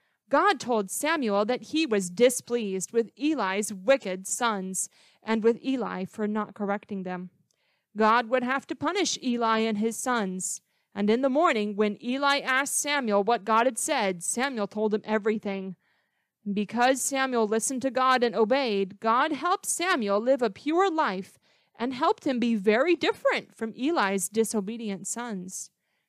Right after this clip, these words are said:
Samuel chose to keep his life pure. Samuel became a priest and a judge of the Israelite people. He served the Lord faithfully in Israel for the rest of his life. He taught people from God's word,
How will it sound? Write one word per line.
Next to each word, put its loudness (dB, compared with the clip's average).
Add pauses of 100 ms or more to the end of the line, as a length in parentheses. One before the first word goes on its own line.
(100)
Samuel 0 (300)
chose 2
to -12
keep -8
his -2
life -4
pure. -2 (680)
Samuel 2
became -4
a 2
priest -2
and -2
a 2
judge -2 (180)
of 2
the -4
Israelite 0
people. -2 (540)
He 0
served 4
the 4
Lord 6
faithfully -2
in -6
Israel 0
for -8
the -2
rest 0
of -8
his -4
life. -2 (460)
He -2
taught 0
people 2
from -2
God's 0
word, 2